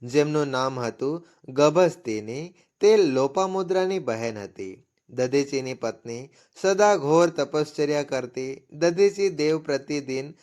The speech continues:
અગ્નિની ઉપાસના કરતા અને ગૃહસ્થ ધર્મનું પાલન કરતા. તેમનું આશ્રમ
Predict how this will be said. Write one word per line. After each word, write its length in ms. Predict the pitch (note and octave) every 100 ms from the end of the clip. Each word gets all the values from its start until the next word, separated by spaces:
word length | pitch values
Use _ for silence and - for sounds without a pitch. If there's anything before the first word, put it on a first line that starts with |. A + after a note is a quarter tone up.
| _ -
અગ્નિની 540 | D#3+ E3+ G3 G#3 G#3+
ઉપાસના 680 | G3+ C3 C3 D3+ D#3 D3+ B2+
કરતા 480 | A2 G#2 F#2+ B2 D3
અને 380 | - F#3 G3 F#3+
ગૃહસ્થ 460 | E3 E3 F#3 F3+
ધર્મનું 600 | F3+ E3+ D#3+ E3 E3 F3
પાલન 460 | E3 G#2 A2 A#2+ A#2
કરતા. 520 | G#2 F2+ D#2+ F2+ F#2 _ _ _ _ -
તેમનું 360 | C3+ C#3 C#3
આશ્રમ 500 | A#2+ A#2 - B2 B2+